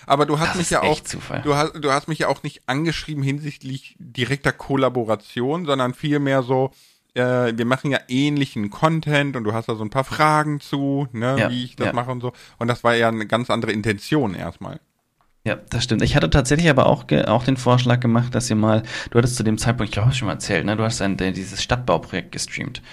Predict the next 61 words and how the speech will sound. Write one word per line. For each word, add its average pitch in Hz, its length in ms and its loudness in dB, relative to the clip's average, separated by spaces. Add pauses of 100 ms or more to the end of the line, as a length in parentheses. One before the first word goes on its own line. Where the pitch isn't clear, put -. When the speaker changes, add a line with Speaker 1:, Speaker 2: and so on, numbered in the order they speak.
(260)
Speaker 1:
Mhm. 127 300 -8
Speaker 2:
Und 98 160 -2
da 104 100 2
hatte 107 140 0
ich 110 60 -4
dann 101 120 0
schon, 107 180 -2
hatte 104 140 -2
ich - 60 -6
schon 117 140 0
vorgeschlagen, 117 520 2
ob 98 80 -4
wir 101 60 -4
mal 92 160 0
gemeinsam 98 500 0
dann 95 220 0
bei 90 100 0
dir 98 160 -4
in 107 60 -2
der 98 100 -2
Stadt 98 260 -6
was 95 140 -6
bauen 95 320 -2
wollen. 87 300 -8 (400)
Das - 160 -10
weiß 92 160 4
ich 87 120 -4
noch. 87 180 -6 (400)
Das - 180 -8
hatte 101 140 -4
ich, - 100 -6
damit 98 240 0
kam 104 160 0
ich 101 80 -2
schon 110 160 0
um 110 100 0
die 107 140 0
Ecke. - 200 2
Aber 92 160 2
der 92 220 0
Hauptgrund, 117 540 2
warum 98 240 0
ich 98 100 -6
dich - 140 -12
tatsächlich 104 400 -6
auch 92 80 -4
angeschrieben 98 420 -4
hatte, 95 160 -4
war 92 140 -2
natürlich, 101 420 -4 (400)
dass - 160 -8
ich - 220 -10 (160)
keine 110 400 0
Ahnung 107 360 -2
hatte, 82 240 -6
ne? 101 220 -2
Und 104 160 -6
dann 95 160 -2
mir 95 140 -2
dachte, 110 260 -4
„Komm, 123 280 0